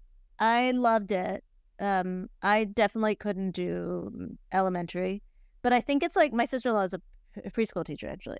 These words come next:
I think people, like, become, like, they're, they, like, move into the thing they're good at.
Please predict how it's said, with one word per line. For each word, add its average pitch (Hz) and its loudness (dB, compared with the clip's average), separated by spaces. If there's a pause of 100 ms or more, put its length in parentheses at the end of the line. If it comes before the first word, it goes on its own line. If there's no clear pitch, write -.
I 202 -2
think 277 0
people, 330 0
like, 269 4
become, 220 -2
like, 220 0
they're, 226 2 (400)
they, 220 0
like, 202 2 (540)
move 247 4
into 240 2
the 208 2
thing 208 0
they're 196 0
good 190 0
at. 262 2